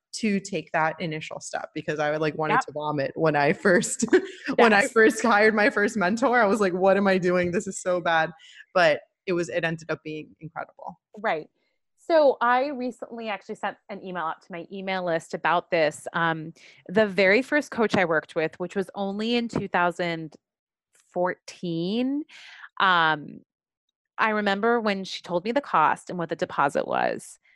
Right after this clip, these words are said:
Speaker 2: I was like, "What, what the heck is this?" And
Speaker 1: Yeah.
Speaker 2: especially it's coaching, right? I'm like, "This
Speaker 1: Yes.
Speaker 2: isn't, you're not a doctor. You're
Speaker 1: Yes,
Speaker 2: not a,
Speaker 1: yes.
Speaker 2: like, what am I paying you for? What is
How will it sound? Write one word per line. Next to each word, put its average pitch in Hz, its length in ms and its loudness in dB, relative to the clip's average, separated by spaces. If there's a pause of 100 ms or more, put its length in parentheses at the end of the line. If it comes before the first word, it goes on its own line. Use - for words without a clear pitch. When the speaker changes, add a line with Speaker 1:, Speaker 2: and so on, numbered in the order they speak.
(360)
Speaker 2:
I 202 80 2
was 180 160 0
like, 160 180 -2 (100)
"What, 170 580 2
what 165 260 0
the 185 80 2
heck 220 200 2
is 240 140 2
this?" 170 280 4
And 220 100 2
Speaker 1:
Yeah. - 20 4
Speaker 2:
especially 277 360 0
it's - 140 -6
coaching, 247 460 2
right? 160 240 0
I'm 190 120 -6
like, 180 200 0
"This 190 140 -6
Speaker 1:
Yes. - 40 -14
Speaker 2:
isn't, 311 300 -10 (360)
you're 262 140 -2
not 415 200 4
a 302 40 2
doctor. 175 720 0 (280)
You're 180 160 6
Speaker 1:
Yes, - 0 -
Speaker 2:
not 269 220 2
a, 415 40 2
Speaker 1:
yes. - 80 6
Speaker 2:
like, - 140 4 (100)
what 320 180 2
am 359 100 2
I 381 120 4 (120)
paying 294 300 0
you 233 160 0
for? 165 420 2
What 240 180 4
is 262 220 4